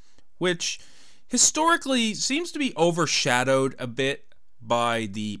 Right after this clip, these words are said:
Pile Driver album that came out two years later in late nineteen eighty-seven. That the wrestling album was the first compilation of songs that they put together, uh, for very,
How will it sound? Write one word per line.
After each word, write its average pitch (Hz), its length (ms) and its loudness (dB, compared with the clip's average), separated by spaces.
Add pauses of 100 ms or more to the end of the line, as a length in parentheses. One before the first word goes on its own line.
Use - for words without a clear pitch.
Pile 180 420 4
Driver 90 640 0
album 82 760 -2
that 107 200 -4
came 107 360 -6
out 98 340 -2 (420)
two 180 180 2
years 117 360 2
later 101 580 0
in 92 340 -6
late 104 340 -4
nineteen 98 560 -4
eighty-seven. 90 880 -2 (340)
That - 140 -10
the 131 80 0
wrestling 151 600 4
album 101 640 2
was 101 240 -4
the 104 100 -6
first - 600 -2 (220)
compilation 143 1080 0 (140)
of 110 160 -4
songs 127 880 4 (280)
that 117 240 -4
they 113 280 0
put 147 300 0
together, 98 640 0 (220)
uh, 95 380 0
for 107 520 0
very, 104 380 -2